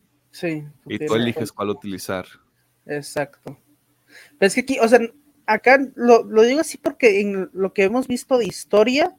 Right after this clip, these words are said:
Speaker 1: se ve que como que los personajes están ligados a las summons por algo, no
Speaker 2: Ok,
Speaker 1: sé por
Speaker 2: ya.
Speaker 1: qué. O sea, es, me acuerdo mucho de este tráiler del niño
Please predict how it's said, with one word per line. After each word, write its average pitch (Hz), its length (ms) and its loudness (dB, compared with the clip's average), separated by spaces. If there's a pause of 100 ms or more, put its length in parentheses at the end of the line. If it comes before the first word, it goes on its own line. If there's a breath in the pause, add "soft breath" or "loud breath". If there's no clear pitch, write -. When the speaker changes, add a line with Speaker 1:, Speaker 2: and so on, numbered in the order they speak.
(380 loud breath)
Speaker 1:
se 185 240 2
ve 190 140 0
que 247 140 -8
como 196 300 -6
que 165 100 -6
los 156 200 -6
personajes 175 500 -6
están 208 260 2
ligados 185 560 0
a 170 60 -2
las 147 220 -6
summons 147 640 -12 (100)
por - 220 0
algo, 160 320 2
no 160 180 -2
Speaker 2:
Ok, 175 60 -4
Speaker 1:
sé 196 220 0
por 190 220 -4
Speaker 2:
ya. 160 100 -16
Speaker 1:
qué. 156 140 -6 (760 soft breath)
O 160 100 -14
sea, 170 120 -8
es, - 140 -14 (380)
me 185 80 -2
acuerdo 247 300 2
mucho 277 280 -2
de - 20 -4
este 262 160 -6
tráiler 240 480 0 (100)
del 165 260 -6
niño 214 480 -4